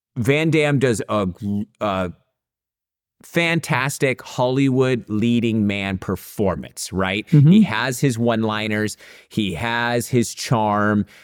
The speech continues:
Speaker 1: he has h-, his suaveness and that machismo element, but it doesn't go over the top. It doesn't become a vanity project either.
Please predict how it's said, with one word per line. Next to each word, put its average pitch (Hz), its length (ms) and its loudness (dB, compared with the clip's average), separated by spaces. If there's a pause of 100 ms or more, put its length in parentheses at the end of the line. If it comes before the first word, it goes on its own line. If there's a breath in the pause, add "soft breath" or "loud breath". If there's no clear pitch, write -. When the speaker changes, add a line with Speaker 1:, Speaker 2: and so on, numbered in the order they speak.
(160 loud breath)
Speaker 1:
he 101 260 -2
has 113 640 -2
h-, - 80 -2
his 107 240 -2
suaveness 117 1000 0 (420 soft breath)
and 101 400 -2
that 92 160 -6
machismo 113 920 0
element, 131 640 0 (720)
but 120 260 2
it 113 220 -2
doesn't 127 380 4
go 139 240 4
over 127 300 4
the 139 100 2
top. 95 400 -4 (100)
It 110 280 -4
doesn't 131 440 0
become 110 640 -2 (300 soft breath)
a 110 140 2
vanity 113 760 0
project 92 760 -2
either. 95 460 2